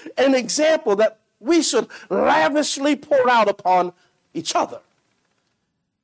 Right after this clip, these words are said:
When we get to Psalms chapter twenty-three,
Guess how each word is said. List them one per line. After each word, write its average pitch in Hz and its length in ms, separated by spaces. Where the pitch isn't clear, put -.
When 247 200
we 233 140
get 254 260
to 208 100
Psalms 226 460
chapter 226 420
twenty-three, 233 840